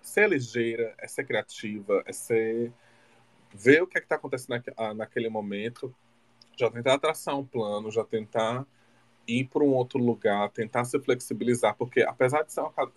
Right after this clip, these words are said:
uma quadratura de signos fixos,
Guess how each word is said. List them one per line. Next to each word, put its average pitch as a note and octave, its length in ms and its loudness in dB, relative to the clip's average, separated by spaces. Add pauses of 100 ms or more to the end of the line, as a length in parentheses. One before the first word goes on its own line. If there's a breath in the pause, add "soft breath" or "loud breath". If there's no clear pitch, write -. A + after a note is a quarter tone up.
(160)
uma A2+ 160 -10
quadratura G#2+ 500 -2
de G2 100 -10
signos C#3+ 600 -4
fixos, - 720 -2